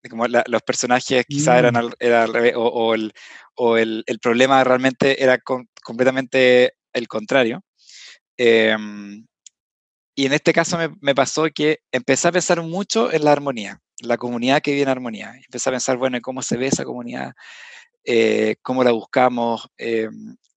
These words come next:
Speaker 1: ¿cómo logramos formar esa comunidad en armonía? Que son preguntas que muy
Speaker 2: Mm.
Speaker 1: esenciales que también levanta el Salmo. Pero después, eh,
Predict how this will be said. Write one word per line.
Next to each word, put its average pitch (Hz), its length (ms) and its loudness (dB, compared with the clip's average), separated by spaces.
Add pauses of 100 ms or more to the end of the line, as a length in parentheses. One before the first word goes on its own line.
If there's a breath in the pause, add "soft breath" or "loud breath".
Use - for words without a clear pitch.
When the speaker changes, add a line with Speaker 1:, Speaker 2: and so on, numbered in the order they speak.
(200)
Speaker 1:
¿cómo 139 240 -4
logramos 131 460 2
formar 127 260 -2
esa 117 180 -2
comunidad 107 440 -10
en 107 80 -12
armonía? 107 320 -10
Que - 80 -8
son 123 160 -6
preguntas 127 320 -2
que 131 180 -2
muy 131 200 0
Speaker 2:
Mm. - 20 2
Speaker 1:
esenciales 139 360 -4
que 135 160 -2
también 127 280 -10
levanta 123 240 -2
el 120 60 -8
Salmo. 107 380 -8 (1000 loud breath)
Pero 131 180 4
después, 170 520 4
eh, 139 580 4